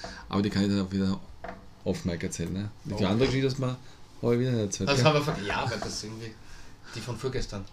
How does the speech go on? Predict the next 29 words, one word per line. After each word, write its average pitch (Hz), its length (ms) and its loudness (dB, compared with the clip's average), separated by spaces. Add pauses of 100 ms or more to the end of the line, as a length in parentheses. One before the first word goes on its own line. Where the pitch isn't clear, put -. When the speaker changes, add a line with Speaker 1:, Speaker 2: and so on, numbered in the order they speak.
(180)
Speaker 1:
Ja. 107 260 -2 (460)
Speaker 2:
Okay, 113 380 2
was 147 220 2
haben 104 120 -4
wir 113 80 -2
denn? 120 200 12 (220)
Wir 143 240 10
haben 107 380 4 (180)
den 117 220 0 (100)
heiligen 110 480 -6 (120)
Vizelin 147 600 -2 (360)
und 135 240 0
Speaker 1:
Mhm. - 40 0
Speaker 2:
den 120 200 0
heiligen 113 360 -4
Finian 120 580 -6
von 113 280 -10
Clonard. 104 680 -4 (880)
La 107 100 -8
Clonard. 123 500 0
Speaker 1:
Das 113 140 4
sind 117 260 4
die, 113 180 6
das 110 180 2
sind 107 260 0
die 110 80 0
Gedenktage. 85 720 0
Speaker 2:
Ja, 113 220 -8 (260)
Namenstage 117 720 -2